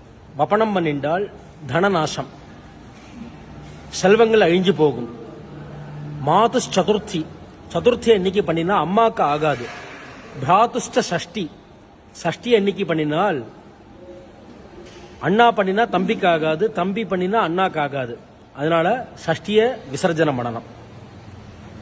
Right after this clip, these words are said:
குலம் அஷ்டமி ச, அஷ்டமி அன்னைக்கு பண்ணிண்டால்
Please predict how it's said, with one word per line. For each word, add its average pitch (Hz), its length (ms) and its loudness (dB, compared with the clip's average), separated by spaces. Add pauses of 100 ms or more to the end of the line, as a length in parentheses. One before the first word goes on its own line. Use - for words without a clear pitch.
குலம் 208 280 6
அஷ்டமி 202 600 2
ச, 147 300 -2 (200)
அஷ்டமி 214 420 0
அன்னைக்கு 196 420 -4 (200)
பண்ணிண்டால் 160 540 -2